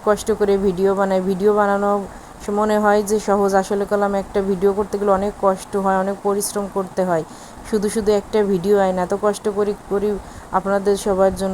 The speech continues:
আপনারা সবাই আমার পাশে থাকবেন, সাপোর্ট করবেন, এই আশাই করি সবার কাছে, কারণ ছোট থেকেই সবাই বড় হয়। ছোট লি-, যারা ইউটিউবার আছে সবাই সবার পাশে থাকি, বড়রা ভাই কেউই আসে না, বড় লোক মানুষরা কেউ গরিবদের দেখে না, হয়তোবা মনে করে যে আমার কাছে হয়তোবা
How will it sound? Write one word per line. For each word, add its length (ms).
আপনারা 240
সবাই 260
আমার 240
পাশে 220
থাকবেন, 300
সাপোর্ট 360
করবেন, 280
এই 60
আশাই 320
করি 160
সবার 320
কাছে, 220
কারণ 280
ছোট 160
থেকেই 320
সবাই 280
বড় 160
হয়। 200
ছোট 140
লি-, 160
যারা 200
ইউটিউবার 560
আছে 140
সবাই 240
সবার 300
পাশে 260
থাকি, 180
বড়রা 360
ভাই 120
কেউই 240
আসে 200
না, 140
বড় 140
লোক 100
মানুষরা 420
কেউ 120
গরিবদের 460
দেখে 240
না, 60
হয়তোবা 340
মনে 220
করে 140
যে 80
আমার 180
কাছে 220
হয়তোবা 320